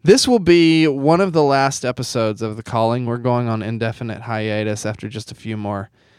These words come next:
episodes. They'll be good, so check 'em out. Please stay subscribed. Any, uh,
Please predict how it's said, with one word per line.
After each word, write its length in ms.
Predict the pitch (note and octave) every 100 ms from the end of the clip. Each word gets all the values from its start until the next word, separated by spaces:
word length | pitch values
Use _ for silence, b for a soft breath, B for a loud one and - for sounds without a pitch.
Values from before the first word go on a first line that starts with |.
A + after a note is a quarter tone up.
| b -
episodes. 920 | A2+ G2+ - G#2+ G#2 G2+ G2 - - _
They'll 100 | C#3
be 120 | D#3+
good, 460 | C3+ C3+ C3 C3 C3
so 160 | -
check 240 | B2 C3 B2
'em 140 | B2
out. 300 | A#2 A2 -
Please 360 | - B2+ B2 A#2
stay 360 | - - A#2+
subscribed. 760 | A#2 G#2+ - A#2+ A#2+ B2+ C3 B2+ - _
Any, 320 | B2+ C3 B2+
uh, 420 | A2+ G#2+ G#2+ G#2